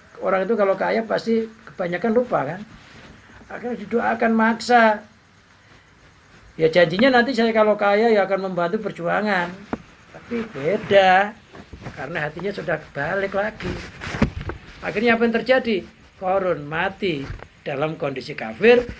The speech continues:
ditenggelamkan harta bendanya di dalam perut bumi. Sahabat Nabi ada nggak? Ada, siapa?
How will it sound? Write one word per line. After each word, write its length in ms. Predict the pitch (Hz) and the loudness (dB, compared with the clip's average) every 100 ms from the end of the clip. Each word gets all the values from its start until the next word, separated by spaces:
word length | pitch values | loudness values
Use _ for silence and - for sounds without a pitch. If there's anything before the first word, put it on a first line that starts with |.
| - | -12
ditenggelamkan 680 | 190 175 139 147 180 175 156 | -12 -10 -6 -4 -4 -4 -6
harta 240 | 139 135 135 | -8 -10 -14
bendanya 480 | 135 135 180 180 | -10 -6 -4 -6
di 140 | 139 143 | -8 -12
dalam 420 | 123 131 151 165 - - - - | -10 -8 -8 -10 -18 -20 -20 -16
perut 320 | - 143 170 - - - - _ | -4 -2 -2 -6 -20 -20 -20 _
bumi. 460 | 110 98 110 120 101 87 - - - - - - - - - - - - _ - _ - - _ _ | -20 -16 -14 -14 -16 -16 -16 -14 -14 -16 -20 -18 -16 -18 -20 -20 -20 -20 _ -20 _ -20 -20 _ _
Sahabat 320 | - 202 185 233 | 2 4 6 6
Nabi 240 | 240 233 | 4 6
ada 200 | 302 285 | 4 6
nggak? 260 | 330 269 165 - _ - _ _ _ _ _ _ _ _ | 4 4 2 -4 _ -20 _ _ _ _ _ _ _ _
Ada, 340 | 269 285 262 208 | -6 0 4 4
siapa? 400 | 170 262 196 127 | 4 0 0 -6